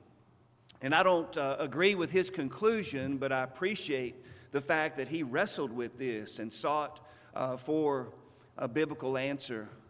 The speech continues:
from his perspective. But it's a, it's a challenging question. It challenges us intellectually. It challenges us emotionally. It challenges us spiritually. And perhaps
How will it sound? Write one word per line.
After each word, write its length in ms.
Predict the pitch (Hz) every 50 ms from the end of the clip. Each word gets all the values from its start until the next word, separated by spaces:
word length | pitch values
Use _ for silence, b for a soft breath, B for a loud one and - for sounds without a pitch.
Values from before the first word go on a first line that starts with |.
| - - 127
from 180 | - - 131 131
his 180 | 143 151 143
perspective. 960 | - - 131 127 - - - 139 135 135 131 - 117 110 98 - - - - - _ b b b b b b b b b b b b b b b b b b -
But 120 | - 165
it's 180 | 185 220 165 -
a, 300 | 170 160 160 156 - -
it's 140 | 156 143 156
a 80 | 143
challenging 640 | - - - 190 160 175 196 208 208 - 214 208 190
question. 600 | 143 - 196 190 185 - - - 190 202 202 202 165
It 160 | 131 - -
challenges 680 | - - 190 165 180 190 196 185 147 175 175 165 139
us 380 | 160 151 160 170 165 156 - -
intellectually. 880 | - 156 156 143 127 131 151 160 - - 185 185 185 185 180 185 185 151
It 140 | 127 131
challenges 640 | - - 165 139 156 175 170 160 160 160 151 135 147
us 300 | 156 156 160 151 - -
emotionally. 1000 | - 127 123 120 120 127 143 175 165 - - 190 185 190 196 196 208 208 208 196 - - B B B B B B B B B B B
It 160 | - 147 131
challenges 640 | - - 139 139 160 190 196 196 - 170 175 156 175
us 460 | 175 170 165 160 - - - - - - -
spiritually. 960 | - - - - - 151 180 185 180 175 180 - - 117 110 107 110 - - - - - - - - - b b b b b b b b b b b b
And 160 | - 170 147
perhaps 840 | - 165 151 160 190 202 196 196 196 - - - - - - - -